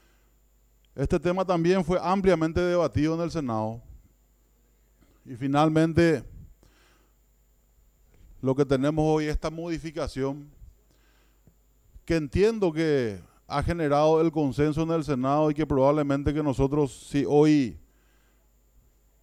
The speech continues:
volvemos a ratificarnos en la versión inicial, el Senado hará lo mismo de vuelta si esto vuelve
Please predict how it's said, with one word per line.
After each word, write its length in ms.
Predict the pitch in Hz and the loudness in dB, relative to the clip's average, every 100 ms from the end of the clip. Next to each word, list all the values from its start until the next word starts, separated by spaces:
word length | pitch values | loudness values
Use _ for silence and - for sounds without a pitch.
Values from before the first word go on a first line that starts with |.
| _ _ - | _ _ -2
volvemos 480 | 139 143 147 160 | 2 2 2 2
a 60 | 165 | 0
ratificarnos 600 | 170 165 165 135 147 160 | 0 0 -2 0 0 0
en 40 | |
la 80 | 165 | 0
versión 320 | 160 135 147 | 0 -2 -2
inicial, 600 | 156 160 117 139 143 147 - _ _ _ | -2 -4 -2 0 0 -2 -10 _ _ _
el 180 | 151 139 | -6 -2
Senado 440 | 147 135 143 147 | -2 0 2 2
hará 120 | 139 | 2
lo 140 | 151 143 | 0 -2
mismo 480 | 151 165 120 113 - - _ _ _ _ _ _ _ - | -4 -6 -6 -8 -10 -20 _ _ _ _ _ _ _ -4
de 160 | 131 135 | 0 4
vuelta 520 | 135 147 143 151 151 | 4 4 2 0 0
si 140 | 147 | 0
esto 240 | 135 170 135 | 2 4 6
vuelve 500 | 147 156 143 117 | 6 4 2 -2